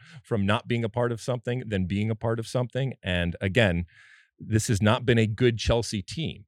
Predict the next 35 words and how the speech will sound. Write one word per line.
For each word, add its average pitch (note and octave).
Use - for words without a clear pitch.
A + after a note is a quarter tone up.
But A#2
this C#3
has B2
not D#3
been D3
a C3
good C3
Chelsea A#2+
team, G#2
at -
least G#2
in E2
the, D2+
in E2
the D2
short F3+
term, D2
without A#2
Christian A2
Pulisic. A2+
And F2+
so F2
it's -
not A#2
that G2+
he's G2
the E2+
savior F#2
or C#2
anything, E2
but F2
maybe, G2
to G#2
your F2
point, A#2